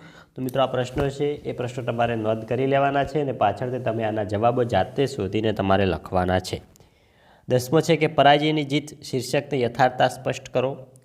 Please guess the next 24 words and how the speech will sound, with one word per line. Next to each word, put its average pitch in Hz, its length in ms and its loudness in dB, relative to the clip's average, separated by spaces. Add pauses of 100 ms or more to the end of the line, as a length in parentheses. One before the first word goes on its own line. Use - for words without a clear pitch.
કાવ્ય 110 420 2 (180)
તેરનો 120 300 0
પ્રશ્ન 127 400 -4
છે. 127 260 -10 (680)
દસમો, 151 580 2
સહી 135 360 2
નથી 143 420 0
ગઝલનો 139 680 0
રસાસ્વાદ 131 880 0
કરાવો. 131 340 0 (300)
તો 123 80 -8
આ 117 40 -2
કાવ્ય 113 440 2 (500)
ત્રેવીસનો 120 460 -4
પ્રશ્ન 104 380 -10
છે. - 240 -14 (540)
હવે 127 160 4
જોઈએ 143 200 4
વિભાગ 120 380 4
બી, 135 300 -4
જે - 300 -6
આપણો 113 220 0
કદ 113 240 -2
આધારિત 113 460 2